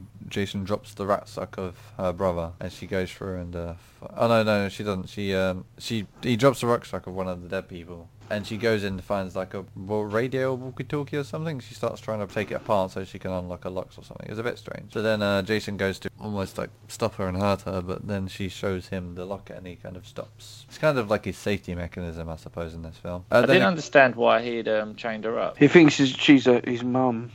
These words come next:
Speaker 1: Yeah.
Speaker 3: which I don't agree with because I don't think he'd take anyone hostage. But I think he,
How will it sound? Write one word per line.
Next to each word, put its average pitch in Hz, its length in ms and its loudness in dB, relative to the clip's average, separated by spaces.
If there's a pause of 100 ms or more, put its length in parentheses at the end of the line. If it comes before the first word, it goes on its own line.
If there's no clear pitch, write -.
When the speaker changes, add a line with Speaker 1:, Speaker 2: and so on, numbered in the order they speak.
(120)
Speaker 1:
Yeah. 90 260 -10
Speaker 3:
which 139 200 8
I 143 120 12
don't 135 200 10
agree 131 280 4
with 113 280 -2
because 120 260 -2
I 123 60 0
don't 123 240 0
think 113 200 -4
he'd 113 220 -6 (200)
take 123 200 6
anyone 120 260 6
hostage. 110 580 0
But 120 200 10
I 120 60 8
think 123 280 2
he, 117 280 0